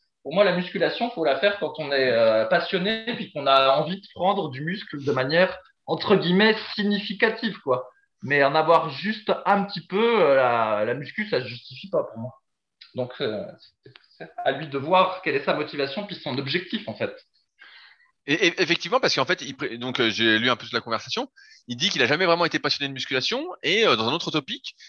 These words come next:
Speaker 2: il met son programme d'entraînement. Donc, il s'entraîne trois fois par semaine en split, et il explique qu'il a régulièrement changé de méthode, et que l'un des problèmes qu'il rencontre sur le net, euh, eh ben, c'est que quand quelqu'un dit A, un autre dit B, et puis un autre dit C, en fait, il est un peu perdu parmi la masse d'informations,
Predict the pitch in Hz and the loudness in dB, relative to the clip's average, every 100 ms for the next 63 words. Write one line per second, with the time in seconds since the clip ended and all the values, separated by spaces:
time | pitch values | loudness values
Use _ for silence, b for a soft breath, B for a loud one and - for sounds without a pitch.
0 | B - 131 202 160 131 - 185 190 170 | B -4 0 2 2 0 2 2 2 0
1 | 175 131 110 104 - 123 156 156 160 170 | 0 -2 -4 -12 -8 -4 -4 -2 0 2
2 | 143 - 143 143 123 - 170 269 - b | 2 0 -2 0 -2 -4 -6 -6 -8 b
3 | b b - 156 196 131 - 202 123 107 | b b 2 4 6 4 0 -2 -2 0
4 | 143 147 127 151 147 117 120 110 - 180 | 0 0 0 0 -2 -4 -4 -6 2 4
5 | 240 147 123 131 117 - _ _ _ - | 4 0 -2 2 2 0 _ _ _ -6
6 | 113 170 165 - 151 151 - 117 120 151 | 0 2 2 2 0 0 -4 -6 -6 -6
7 | - 117 107 107 220 262 - _ _ _ | -6 -4 -2 0 0 -2 -14 _ _ _
8 | _ _ _ _ _ _ - 110 107 104 | _ _ _ _ _ _ -4 0 2 2
9 | 101 98 - B - 98 156 165 - 135 | 2 0 -4 B -8 -2 0 0 -4 -4
10 | 151 165 156 147 156 131 127 147 180 202 | 0 0 0 0 0 0 0 4 4 4
11 | 139 147 - 120 107 147 208 202 139 139 | 2 -2 -6 -8 -2 0 2 0 -2 -2
12 | - - - 208 151 147 110 143 151 156 | -4 -12 -4 -4 -4 -2 -4 0 0 2
13 | 131 117 123 117 113 110 - 214 | 0 0 -2 -2 -2 -2 -4 -8